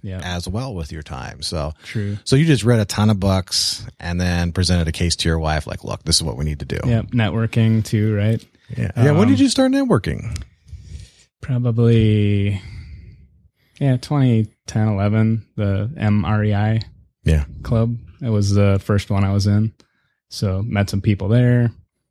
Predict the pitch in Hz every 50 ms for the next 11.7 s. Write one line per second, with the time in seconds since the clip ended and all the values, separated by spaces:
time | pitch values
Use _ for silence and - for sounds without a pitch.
0 | _ _ _ _ _ - 101 98 95 80 71 71 65 57 71 123 113 - _ _
1 | _ _ _ _ _ _ _ _ _ _ _ - - - _ _ - _ - -
2 | - 113 98 92 98 107 - - 107 98 92 95 98 95 - - 104 98 101 101
3 | 107 113 123 - - - - - - - - - _ _ _ _ _ - 110 98
4 | 95 98 - - - _ _ _ _ _ _ _ _ _ _ - 117 101 101 104
5 | 123 113 131 123 143 147 143 123 104 101 95 - - 110 107 104 98 101 92 -
6 | - 98 98 101 92 - - 101 98 98 98 95 95 - - 98 92 98 98 98
7 | 92 92 95 113 113 113 107 101 101 98 - 104 101 - - 92 98 101 98 -
8 | - - - _ _ _ _ _ _ _ _ _ - 110 - - 101 95 92 -
9 | - 107 101 101 - - 104 98 98 101 98 98 98 101 101 101 98 92 90 82
10 | 76 71 62 58 50 - - - 113 - 110 95 110 101 120 131 123 113 101 101
11 | 101 95 90 95 98 98 92 107 101 98 98 98 98 98